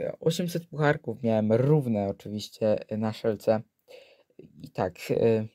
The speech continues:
Ruinsy zacząłem od dziewiętnastej w piątek. W piątek była właśnie ta mapa. O dziewiętnastej zacząłem wbijać do nowej mapy. Idealnie do dwudziestej pierwszej pykło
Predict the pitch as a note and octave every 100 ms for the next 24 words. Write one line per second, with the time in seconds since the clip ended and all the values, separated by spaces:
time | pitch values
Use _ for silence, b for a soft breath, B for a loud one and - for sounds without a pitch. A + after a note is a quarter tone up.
0 | _ - C#3+ F3 E3+ E3+ D3+ C#3+ D#3 D3
1 | C3 - A#2 - - B2 B2 - A2+ -
2 | C#3 D3+ - A2+ G2+ A2+ C#3+ - - B2+
3 | - A#2 A#2 - - - A2+ A2 G#2+ G#2
4 | G2 G2 G2+ G#2 - - - G#2 A2 -
5 | C#3 E3+ B B B C#3+ C#3 C#3 C#3 C#3+
6 | A#2 A#2 A#2 A#2 G#2+ A2+ A#2+ C#3 D3 B2
7 | B2 A#2+ A#2 A#2 A#2 - A2+ G2+ - -
8 | B2+ - C3+ C#3 C3 A#2+ A2+ A2+ A#2+ A2+
9 | - A#2 A#2+ - A2 - b b - D3+
10 | - G#2 G#2